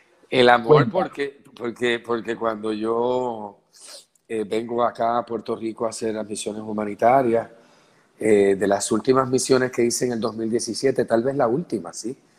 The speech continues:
Speaker 1: Que fue el veintitrés de diciembre, pues conozco, eh, en el barrio Río Cañas, en el pueblo de Mayagüez,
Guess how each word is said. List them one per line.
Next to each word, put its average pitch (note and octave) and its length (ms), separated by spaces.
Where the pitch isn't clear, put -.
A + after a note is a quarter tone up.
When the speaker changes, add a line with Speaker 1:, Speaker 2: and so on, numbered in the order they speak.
Speaker 1:
Que G#2 100
fue A2 160
el G#2+ 60
veintitrés A2+ 540
de A2 100
diciembre, A2 800
pues A2+ 300
conozco, A#2 840
eh, G2 760
en G2+ 300
el F#2+ 300
barrio A#2 340
Río A#2 180
Cañas, A2+ 420
en F#2+ 80
el F#2+ 80
pueblo G#2 280
de A2 80
Mayagüez, G#2+ 420